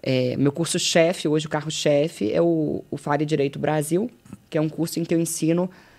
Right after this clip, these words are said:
pessoas como vocês, qualquer, qualquer tipo, não é pra pré-vestibulando ou pra concursando. É quaisquer pessoas que queiram falar e escrever melhor.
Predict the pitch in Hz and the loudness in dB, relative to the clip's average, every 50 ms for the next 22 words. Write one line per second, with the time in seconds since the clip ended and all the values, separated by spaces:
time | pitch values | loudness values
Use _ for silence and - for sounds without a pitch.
0 | _ _ _ - 170 165 - - 156 143 - - 151 143 147 139 151 175 185 - | _ _ _ 0 0 0 2 2 2 2 2 0 0 -2 0 0 0 0 0 0
1 | - 175 170 165 165 160 147 131 - - - - - 160 170 - 247 262 - - | 0 2 4 4 4 4 2 0 -2 -8 -12 -4 -2 -2 -2 0 -2 -2 -2 -4
2 | - - _ - _ _ _ - 202 - 294 285 - - - 240 214 226 240 240 | -8 -14 _ -20 _ _ _ -4 -2 -2 -2 -2 -2 -2 -2 0 0 0 0 0
3 | 233 214 214 - - _ - 190 190 185 180 - - 165 156 160 156 151 156 160 | 0 -2 -2 -2 -4 _ 2 2 4 2 0 -2 -4 -2 0 2 4 4 4 4
4 | 170 175 160 165 160 156 147 151 - 151 147 143 139 139 - 147 143 - 147 139 | 2 2 2 2 2 2 0 0 0 2 2 2 2 2 0 0 0 0 -2 -4
5 | - - - 127 117 110 110 123 - - - - - - - - - - - - | -2 0 0 2 2 2 0 -2 -4 -8 -14 -20 -20 -20 -20 -20 -20 -20 -20 -20
6 | _ _ - 151 151 202 196 208 - - 240 240 240 - 247 247 - - 220 220 | _ _ -2 -2 2 2 0 2 2 2 0 2 2 2 0 2 2 2 2 2
7 | - - - - 220 220 214 202 - 233 208 196 190 196 202 196 196 - - 208 | 0 -2 -2 0 0 0 0 -2 -2 0 2 4 2 2 2 -2 -4 -4 -4 -2
8 | 202 185 180 180 190 196 196 196 170 135 120 110 | 0 0 0 2 2 2 2 2 2 2 2 0